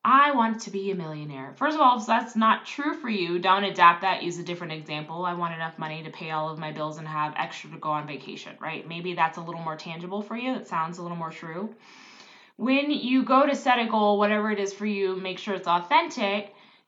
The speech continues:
You may have a squiggly little thought in there that's like, "You can't do this. I've never done this before." Watch out for that thought, right? You go to start a new business. "I've never done this before. How am I gonna do this?" At one point, you had never poured a cup of water.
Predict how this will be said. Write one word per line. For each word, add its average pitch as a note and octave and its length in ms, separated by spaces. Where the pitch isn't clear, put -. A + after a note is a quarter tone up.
You B3+ 140
may F#4+ 160
have E4+ 120
a C#4 40
squiggly C#4 400
little C4 280
thought C#4+ 340
in C4 60
there A#3+ 140
that's A3+ 240
like, G#3 300
"You G3 100
can't F3 320
do C4+ 160
this. C4 560
I've E3+ 220
never A3+ 320
done D#3 260
this C#3 160
before." D3+ 460
Watch E3 280
out D#3 200
for D3+ 60
that A3 280
thought, D3+ 380
right? F3 180
You D3+ 80
go D#3+ 100
to D#3+ 100
start D#3+ 240
a - 20
new D#3+ 100
business. F3 320
"I've F#4+ 180
never F#4 220
done F4+ 240
this D#4+ 160
before. C#4 320
How D4 160
am F#4+ 80
I F#4 80
gonna F4 240
do F4 160
this?" G3 380
At E3+ 140
one F3+ 180
point, B3 260
you A3 80
had E3 220
never G3 320
poured D#4 220
a D4+ 40
cup C4+ 160
of C#4+ 80
water. B2+ 380